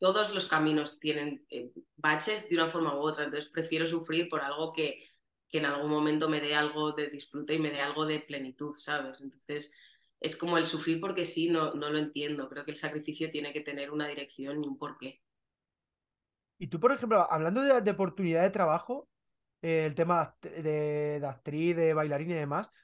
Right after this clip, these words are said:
Speaker 2: ¿tú has notado, por ejemplo, ahora mismo, en el tiempo que lle-, llevas dedicando a esto, un incremento al haber más series, al haber más cosas,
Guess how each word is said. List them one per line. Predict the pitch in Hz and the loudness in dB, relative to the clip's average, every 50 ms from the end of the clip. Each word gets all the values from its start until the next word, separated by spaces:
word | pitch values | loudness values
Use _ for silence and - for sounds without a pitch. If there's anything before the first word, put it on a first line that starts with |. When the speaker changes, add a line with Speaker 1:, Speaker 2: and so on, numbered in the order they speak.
| _ _ _ _ | _ _ _ _
Speaker 2:
¿tú | - 175 | 0 4
has | 190 | 4
notado, | 226 247 269 285 233 | 6 8 8 8 8
por | 269 247 | 8 8
ejemplo, | 247 247 247 233 196 226 | 6 6 4 4 4 6
ahora | 226 220 | 6 6
mismo, | 208 214 214 214 208 214 208 196 202 - - _ _ _ _ _ _ _ _ _ _ _ _ - | 6 4 2 2 4 4 4 2 2 0 -4 _ _ _ _ _ _ _ _ _ _ _ _ -2
en | 185 185 | 0 2
el | 185 170 - | 2 4 4
tiempo | 202 202 190 202 185 | 4 4 4 4 2
que | 190 185 | 0 0
lle-, | 185 196 202 185 170 | 0 0 -2 -2 -2
llevas | 170 180 185 185 | 0 0 2 2
dedicando | 175 165 185 175 175 175 | 2 2 2 2 4 4
a | 175 | 4
esto, | 180 175 - - 175 170 - | 2 2 0 0 2 2 2
un | - 185 190 | 2 2 2
incremento | 208 190 190 202 202 196 196 196 190 - 190 185 175 175 170 165 147 - | 2 6 8 8 8 8 8 4 4 6 6 6 6 6 4 2 0 0
al | - 170 | 2 4
haber | 165 165 180 180 | 6 6 6 6
más | 185 185 160 - - | 6 6 4 4 2
series, | - 185 190 190 180 | 2 2 4 6 6
al | 165 | 6
haber | 160 160 170 175 | 6 6 4 4
más | 180 175 160 - - | 4 2 0 -2 -2
cosas, | - 170 165 - 185 170 156 143 | -4 -4 -2 0 0 0 0 0